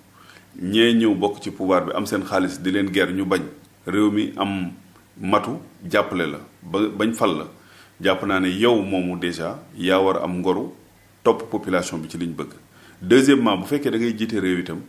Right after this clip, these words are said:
da ngaa war a tàggat nit ñi ci ay valeur, bañ leen won ne lu ngeen def rek baax na, l'essentiel xaalis baa ngi nii. Kon loolu responsabilité historique gu président Macky Sall la ci façon bi muy defee politique. Maintenant nag,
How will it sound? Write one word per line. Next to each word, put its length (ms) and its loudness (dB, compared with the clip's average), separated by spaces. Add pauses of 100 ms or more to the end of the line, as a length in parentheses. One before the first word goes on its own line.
(360)
da 100 -2
ngaa 180 6
war 180 6
a 120 2 (140)
tàggat 320 2
nit 160 -2
ñi 280 -2 (220)
ci 120 -2
ay 120 4
valeur, 340 0 (760)
bañ 220 4
leen 180 4
won 260 4
ne 180 0 (280)
lu 120 -2
ngeen 180 4
def 200 -2
rek 160 -2
baax 220 2
na, 140 -6 (100)
l'essentiel 420 -2
xaalis 300 0
baa 120 2
ngi 120 -4
nii. 140 -10 (460)
Kon 180 2
loolu 160 4
responsabilité 680 -2
historique 360 -2
gu 280 -6
président 340 -2
Macky 220 -6
Sall 320 -4
la 60 -8 (100)
ci 260 -6
façon 260 -4
bi 120 -6
muy 100 -2
defee 180 -6
politique. 400 -8
Maintenant 280 0
nag, 120 0